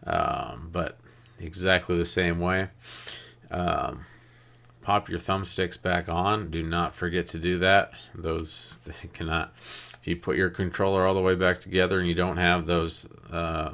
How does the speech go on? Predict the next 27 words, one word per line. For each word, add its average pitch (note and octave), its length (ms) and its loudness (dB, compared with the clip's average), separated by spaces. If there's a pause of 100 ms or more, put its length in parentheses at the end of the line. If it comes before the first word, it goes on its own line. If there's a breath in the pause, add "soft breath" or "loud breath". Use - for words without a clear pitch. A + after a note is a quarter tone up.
thumbstick F2 480 -4
caps F2 340 2
on F#2+ 220 -2
there, G2+ 280 0 (600 loud breath)
you're D2+ 360 0
taking F2 400 2
your F2 200 2
controller F#2+ 480 0
apart F2 460 0
again D2+ 560 -2
because D#2 920 -4 (180)
they E2 200 -4
don't D#2+ 300 -6
go D#2+ 220 -4
on D#2 360 -2 (1800 loud breath)
from D#2+ 180 -8
the E2 100 0
outside. D2 440 -2 (1400 loud breath)
All G2 80 2
right, A#2 300 6
so - 140 -2
now G2 180 2
we're A2 80 2
just G#2+ 160 2
gonna G#2 180 0
go G2+ 140 4
ahead G2+ 460 2